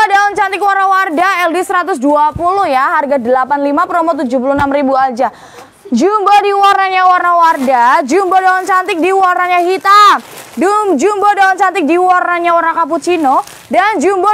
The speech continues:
daun cantik di warnanya warna sage. Ya, Mbak Atika ambil seri boleh sayang ya, harganya delapan lima, promo tujuh puluh enam ribu aja, bahan rayon viscose, L D seratus dua puluh. Panjangnya satu empat puluh, dia busi friendly dan ada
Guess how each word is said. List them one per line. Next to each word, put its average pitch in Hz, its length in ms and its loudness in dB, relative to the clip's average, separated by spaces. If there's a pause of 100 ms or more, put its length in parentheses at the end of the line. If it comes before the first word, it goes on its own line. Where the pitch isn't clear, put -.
daun 359 160 0
cantik 359 400 -2
di 339 80 0
warnanya 359 640 0
warna 330 320 0
sage. 294 480 -2 (300)
Ya, 220 160 -2
Mbak 311 260 0
Atika 349 220 -2
ambil 320 240 0
seri 330 180 0
boleh 285 300 0
sayang 320 320 -2
ya, 285 240 -2
harganya 247 640 -2 (400)
delapan 392 400 0
lima, 440 200 0
promo 427 280 0
tujuh 339 160 0
puluh 359 120 -2
enam 359 160 -2
ribu 349 160 0
aja, 330 200 -2
bahan 359 240 0
rayon 339 240 -2
viscose, 330 520 -2
L 370 200 0
D 370 80 -2
seratus 359 400 0
dua 302 400 2
puluh. 349 320 0 (320)
Panjangnya 392 480 0
satu 415 160 -2
empat 392 160 -2
puluh, 403 160 -2
dia 381 160 2
busi 320 320 -2
friendly 349 360 -2
dan 330 240 0
ada 302 440 0